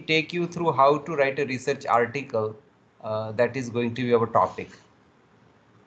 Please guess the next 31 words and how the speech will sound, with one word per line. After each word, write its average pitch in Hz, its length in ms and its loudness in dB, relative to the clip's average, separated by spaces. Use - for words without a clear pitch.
Uh, - 160 -8
you 165 220 -4
should 185 340 -6
be 190 120 -2
knowing 160 540 2
that 143 380 2
any 170 300 0
research 175 380 -2
article, 123 640 -2
if, - 360 -12
uh, 120 480 6
you 131 300 -8
have 131 200 2
seen, 160 320 0
and 120 220 0
probably 135 480 0
you 143 120 -2
have 139 120 0
seen 143 320 -6
many 135 240 0
research 123 340 -4
article, 113 400 0
particularly 117 580 -2
postgraduates 120 840 2
have 117 220 2
read 117 260 4
at 110 160 0
least 117 320 -8
eight 113 220 -4
to 120 140 -6
ten, 120 340 0